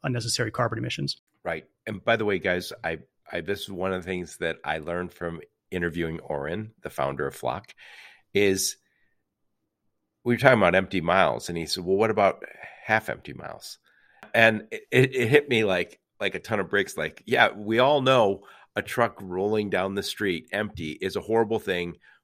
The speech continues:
Speaker 2: for the driver, for the trucking company, for the environment. Everybody lose. And by the way, shippers lose when there's an empty truck because that guy's gotta make money later on. He's gotta charge more.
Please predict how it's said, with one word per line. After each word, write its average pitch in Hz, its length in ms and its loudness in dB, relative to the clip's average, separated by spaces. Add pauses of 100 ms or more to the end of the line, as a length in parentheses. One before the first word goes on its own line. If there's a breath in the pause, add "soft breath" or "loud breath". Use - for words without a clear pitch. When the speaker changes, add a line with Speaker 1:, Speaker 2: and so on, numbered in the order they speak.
Speaker 2:
for 98 100 -8
the 78 120 -8
driver, 113 580 2 (100)
for - 100 -12
the 67 100 -10
trucking 110 400 -4
company, 92 580 -6 (360 soft breath)
for 87 200 -2
the 82 140 -6
environment. 98 580 2 (280)
Everybody 117 480 2
lose. 101 400 -4
And 104 120 -12
by 143 100 2
the 127 80 0
way, 110 140 2
shippers - 560 -4
lose 82 360 -8
when 85 140 -6
there's 82 220 -6
an 80 60 -6
empty 71 260 -10
truck - 260 -12
because 95 220 -8
that 107 180 0
guy's 107 220 2
gotta 98 160 0
make 92 240 -4
money 87 380 -4
later 92 400 -2
on. 82 160 -2
He's 80 120 -10
gotta 76 260 -8
charge 67 340 -12
more. - 240 -18